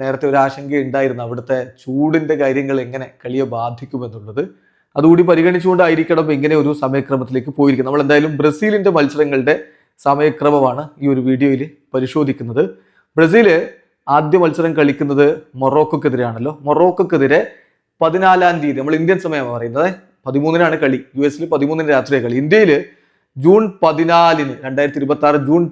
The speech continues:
പതിനാലിന് പുലർച്ചെ മൂന്ന് മുപ്പതിനാണ് ഗ്രൂപ്പ് സിയിലെ ബ്രസീൽ വേഴ്സസ് മൊറോക്കോ മത്സരമുള്ളത്. അത് കഴിഞ്ഞാൽ ബ്രസീലിന്റെ രണ്ടാമത്തെ മത്സരം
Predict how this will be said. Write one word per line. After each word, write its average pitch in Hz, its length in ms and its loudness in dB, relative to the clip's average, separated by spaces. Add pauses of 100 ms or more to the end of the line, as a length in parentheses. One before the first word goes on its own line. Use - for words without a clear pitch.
പതിനാലിന് 165 560 2
പുലർച്ചെ 135 480 -4 (120)
മൂന്ന് 165 220 0 (100)
മുപ്പതിനാണ് 139 460 0 (100)
ഗ്രൂപ്പ് 135 260 -4
സിയിലെ 143 300 2
ബ്രസീൽ 147 400 4
വേഴ്സസ് 139 360 -4
മൊറോക്കോ 143 460 0
മത്സരമുള്ളത്. 131 680 0 (560)
അത് 220 220 4
കഴിഞ്ഞാൽ 165 340 4
ബ്രസീലിന്റെ 165 480 0
രണ്ടാമത്തെ 180 560 0
മത്സരം 139 520 -2